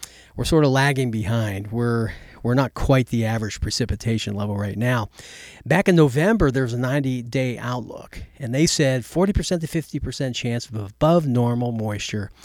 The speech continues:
for all of California through February. That's what they were saying. We're not seeing that yet. But,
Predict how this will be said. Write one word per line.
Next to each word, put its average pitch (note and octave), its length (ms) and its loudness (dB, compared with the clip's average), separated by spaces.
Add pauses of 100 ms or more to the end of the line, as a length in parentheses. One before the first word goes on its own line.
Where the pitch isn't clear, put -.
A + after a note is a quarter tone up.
(160)
for - 140 -8
all G#3+ 260 4
of G3 120 2
California D3 600 2
through B2+ 200 -2
February. A2+ 680 -4 (200)
That's B2 240 -6
what D#3 80 -6
they D#3+ 120 0
were E3+ 100 0
saying. G#2+ 360 0 (560)
We're G2 120 -8
not A2 160 -8
seeing G3+ 280 8
that G#2 220 2
yet. - 300 -14 (640)
But, F3 460 4